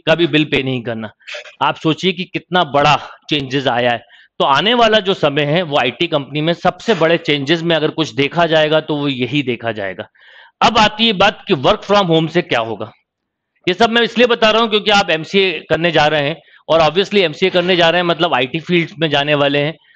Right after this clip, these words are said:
तो आज नहीं तो कल हो सकता है आपको भी इसी तरह के ऑफर आए। तो work from home में होगा क्या? Work from home में ऐसा नहीं होता कि काम कम होता है।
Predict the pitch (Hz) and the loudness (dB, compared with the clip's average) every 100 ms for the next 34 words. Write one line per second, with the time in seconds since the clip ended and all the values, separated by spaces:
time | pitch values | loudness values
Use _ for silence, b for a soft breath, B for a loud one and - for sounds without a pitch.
0 | b 165 147 180 196 190 190 180 160 175 | b 2 2 2 0 -2 0 0 0 0
1 | 185 - 180 147 - 165 143 151 147 139 | -2 0 0 0 -2 -2 -2 0 0 2
2 | 139 120 123 117 160 - _ _ _ _ | 0 0 -2 -4 -6 -12 _ _ _ _
3 | _ _ _ _ _ - 466 247 - - | _ _ _ _ _ 2 4 4 0 -10
4 | B B B B 131 214 - 226 254 190 | B B B B 0 0 2 0 4 2
5 | 208 233 220 160 175 170 - 104 - _ | 2 2 4 2 4 2 0 -8 -10 _
6 | _ _ _ _ _ _ _ _ _ _ | _ _ _ _ _ _ _ _ _ _
7 | b b b _ 135 202 214 240 214 208 | b b b _ 0 0 2 2 4 2
8 | 220 240 220 156 135 156 214 226 247 220 | 2 2 2 0 0 2 2 2 2 2
9 | 220 208 - 160 170 180 165 147 135 127 | 0 -2 0 0 0 0 0 2 0 -4